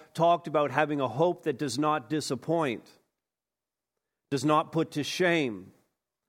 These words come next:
a hope that does not fail us.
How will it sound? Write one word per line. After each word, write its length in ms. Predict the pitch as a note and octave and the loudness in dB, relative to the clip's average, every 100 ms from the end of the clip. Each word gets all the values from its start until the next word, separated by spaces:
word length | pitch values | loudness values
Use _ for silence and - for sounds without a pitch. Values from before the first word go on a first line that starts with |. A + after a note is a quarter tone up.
| _ _ | _ _
a 80 | B2+ | -2
hope 420 | C3 E3+ E3+ E3+ | 4 4 4 0
that 160 | E3 B2 | -6 -4
does 220 | D#3 A#2+ | -2 0
not 440 | D3+ E3 E3 D#3 - - _ _ _ _ | 2 4 4 0 -4 -20 _ _ _ _
fail 540 | - - F3 E3+ D3+ B2 | -14 -4 0 2 2 2
us. 600 | F2+ E2+ - - - | -2 -6 -16 -20 -20